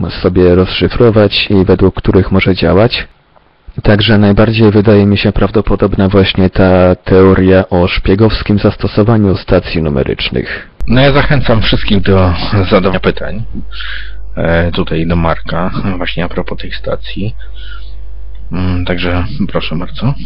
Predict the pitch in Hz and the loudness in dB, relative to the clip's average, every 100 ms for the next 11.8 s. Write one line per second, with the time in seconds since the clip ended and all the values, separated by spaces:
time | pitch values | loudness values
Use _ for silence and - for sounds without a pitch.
0 | 52 - - - - _ - 110 110 120 | -6 -6 -6 -6 -8 _ -4 2 4 4
1 | 117 117 117 117 - - 117 131 117 110 | 4 4 4 2 0 0 2 4 4 4
2 | 113 127 117 110 127 113 107 104 104 110 | 4 4 4 2 2 2 2 4 4 4
3 | 104 - 104 101 101 107 101 95 98 98 | 2 2 0 2 2 4 2 2 0 0
4 | 95 - 110 107 - 104 101 104 101 - | -2 0 0 0 0 0 2 2 2 0
5 | 101 95 95 95 90 95 - 117 113 110 | 4 6 6 6 4 2 2 2 2 2
6 | - 123 117 113 113 110 113 110 - - | 2 4 6 4 2 2 2 0 -4 -4
7 | 95 95 101 92 - 101 104 107 104 101 | -2 -2 -4 -12 -6 -2 0 2 2 0
8 | - 98 98 - 104 - - 101 113 113 | 0 2 2 0 -8 -8 -6 -2 0 2
9 | 147 147 127 123 117 117 113 - - 117 | 4 2 2 2 2 2 -2 -2 -4 -4
10 | - 113 107 104 107 104 - 104 107 101 | 0 2 2 4 4 2 2 2 2 2
11 | 101 104 - 120 113 - 101 104 | 0 2 4 4 4 0 0 2